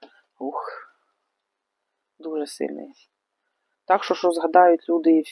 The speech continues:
всіх святих, всіх, кому моляться, всіх богів, бо це буде прям дуже сильний приліт. Там, до речі, може, може бути таке місце, де ще жодного разу не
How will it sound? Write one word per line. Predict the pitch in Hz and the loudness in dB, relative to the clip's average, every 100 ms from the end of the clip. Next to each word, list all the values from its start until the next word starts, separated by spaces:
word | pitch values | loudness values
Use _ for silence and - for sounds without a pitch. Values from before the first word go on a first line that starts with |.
| - | -18
всіх | - - 170 | -12 -2 -2
святих, | - 165 - 196 202 | 0 -2 0 0 0
всіх, | - - 170 | -2 -4 -4
кому | - 170 | -2 -4
моляться, | 160 180 185 165 - | -2 -2 -2 -2 -4
всіх | 156 160 156 | -4 -2 0
богів, | 151 147 175 - - - - - _ | 0 0 -2 -4 -18 -18 -20 -20 _
бо | 165 156 156 | -4 2 2
це | 147 160 | 2 -2
буде | 160 156 156 | 0 2 2
прям | - 156 151 147 _ _ _ _ _ | 2 -2 -2 -10 _ _ _ _ _
дуже | 156 160 151 | -20 -10 -10
сильний | - 139 143 | -8 -10 -10
приліт. | - - 139 - _ _ _ _ _ _ _ _ - _ _ _ _ - | -12 -12 -12 -14 _ _ _ _ _ _ _ _ -20 _ _ _ _ -6
Там, | 185 202 | -4 0
до | 175 | 0
речі, | 175 - | 0 -2
може, | 175 170 175 | 2 2 2
може | 165 175 185 | 0 0 0
бути | 165 170 151 | 0 -2 -6
таке | 165 170 | -10 -8
місце, | 202 - 165 | -8 -6 -4
де | 156 | -4
ще | - 165 | -4 -6
жодного | 160 165 170 | -6 -6 -4
разу | 170 165 | -4 -6
не | 160 165 | -6 -6